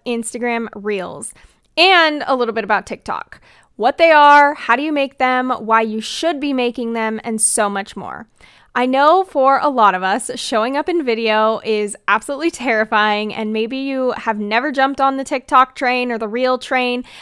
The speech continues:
and you're just thinking, "There is no way I'm going to dance on the internet." Well, don't worry, because I don't think you have to, to see the benefits of Instagram Reels or TikTok.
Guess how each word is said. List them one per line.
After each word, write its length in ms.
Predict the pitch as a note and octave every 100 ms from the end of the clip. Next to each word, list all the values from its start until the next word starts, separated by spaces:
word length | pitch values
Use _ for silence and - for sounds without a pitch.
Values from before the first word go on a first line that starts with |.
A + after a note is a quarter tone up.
| -
and 500 | - A#3 A3+ A3+ A3
you're 120 | B3+
just 160 | D4 D4+
thinking, 400 | C#4+ C#4 C4+ A#3+
"There 180 | A#3 G3+
is 240 | G3+ G3 -
no 440 | G#3+ G#3+ A#3 C#4+
way 340 | D#4 C4+ C4 B3+
I'm 240 | A#3+ C4
going 240 | A#3+ A#3+
to 80 | C4
dance 340 | G3+ A3+ A#3 A#3
on 120 | A3
the 60 |
internet." 440 | G#3+ G#3 F#3+ E3 - _ _ _ _
Well, 120 | F#3+
don't 200 | A#3 C#4+
worry, 300 | D4 C4 B3+
because 320 | A#3+ - B3
I 80 | A3+
don't 260 | A3 B3 E4
think 200 | G#4 G#4
you 100 | G#4
have 340 | - D4 D4+
to, 420 | - A#3 G#3+ G#3+ A3 - _ -
to 480 | - B3 A#3 A#3 A3+
see 240 | - C4+
the 80 | A3+
benefits 560 | A#3+ A#3 A#3 G#3+ - -
of 180 | A3 G#3
Instagram 540 | - A3 - A3 G3+
Reels 420 | G3 G3 G3+ G3+ -
or 160 | - A#3
TikTok. 600 | A3+ G#3 - G#3 C#4 -